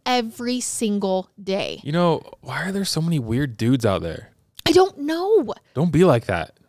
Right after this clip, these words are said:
Speaker 1: Like, literally, this happens on a jogging path, while walking through Target,
Speaker 2: It's
Speaker 1: in
Speaker 2: so hard
Speaker 1: parking
Speaker 2: because
Speaker 1: lots.
Speaker 2: I've, I've, I'm a male,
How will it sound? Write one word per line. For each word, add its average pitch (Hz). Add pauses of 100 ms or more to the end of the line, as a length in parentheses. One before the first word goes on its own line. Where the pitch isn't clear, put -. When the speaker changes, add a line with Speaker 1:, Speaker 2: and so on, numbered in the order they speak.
(240)
Speaker 1:
Like, 339
literally, 392
this 254
happens 277
on 226 (400)
a 220
jogging 277
path, 311
while 220
walking 220
through 202
Target, 330
Speaker 2:
It's 143
Speaker 1:
in 233
Speaker 2:
so 185
hard -
Speaker 1:
parking 123
Speaker 2:
because 123
Speaker 1:
lots. -
Speaker 2:
I've, 131
I've, 127
I'm 101
a 123
male, 92